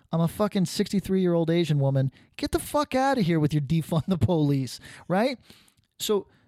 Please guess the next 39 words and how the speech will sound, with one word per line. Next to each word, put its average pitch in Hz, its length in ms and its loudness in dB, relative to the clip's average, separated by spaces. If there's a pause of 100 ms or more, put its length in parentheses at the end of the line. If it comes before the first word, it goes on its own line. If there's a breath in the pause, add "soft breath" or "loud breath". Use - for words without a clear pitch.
(140 soft breath)
which 190 320 0
one 190 380 2
makes 170 240 0
more 175 160 2
sense? 247 320 -2
The 156 140 2
slogan, 180 720 0
which 143 180 0
lose, 151 480 0
which 160 240 -2 (240 loud breath)
gets 208 240 -2
you, 214 160 2 (160)
which 180 240 0
gets 311 180 -2
whites 170 360 0
excited. 131 360 -2
Let's 185 140 0
just 302 120 -2
be 294 60 4
fucking 165 380 0
honest. - 420 -4
It 190 40 0
was, 180 200 0
whites 226 360 0
love 175 180 2
a 143 60 0
slogan. 123 360 0 (260 loud breath)
So - 120 0
it 196 60 4
just - 260 -2
gets 269 140 -2
whites 185 240 0
excited. 143 380 0 (280 loud breath)
Or 220 380 0 (260 soft breath)
do 151 80 -2
you 165 60 2
go 170 180 2
into, 175 240 0
like, 156 300 -2